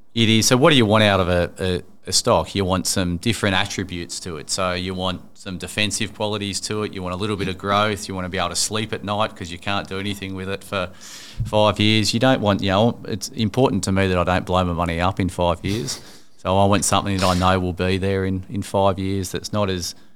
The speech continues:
um, it's not as influenced by the ebbs and flows of the economic environment that can change. So I'm gonna go something s-, really boring, but I think it's got those attributes, and that's Telstra.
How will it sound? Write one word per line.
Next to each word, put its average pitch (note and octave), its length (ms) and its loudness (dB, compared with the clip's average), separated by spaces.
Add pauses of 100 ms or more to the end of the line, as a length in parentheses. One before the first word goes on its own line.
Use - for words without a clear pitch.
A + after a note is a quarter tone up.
(800)
um, F2+ 640 -2 (540)
it's - 160 -20
not G2+ 140 -4
as F2+ 120 -2
influenced F#2+ 640 0
by F2+ 180 2
the F2 180 0
ebbs F#2+ 280 0
and F#2 120 -2
flows F#2 480 0
of F2 140 -8
the E2 320 -6 (100)
economic F#2+ 560 -6
environment G2 540 -2
that F#2 120 -8
can G2 140 -8
change. A2+ 420 -2
So G#2 280 0 (560)
I'm A#2+ 80 4
gonna B2 140 6
go G#2+ 200 6
something F#2+ 340 2
s-, - 260 0 (100)
really G#2 380 2
boring, A2 520 2
but A2 100 4
I G2 80 6
think G#2+ 200 2
it's - 160 0
got - 200 0
those F#2+ 240 4
attributes, G2 640 -2
and F#2 100 0
that's F2+ 220 -4
Telstra. G2 640 -8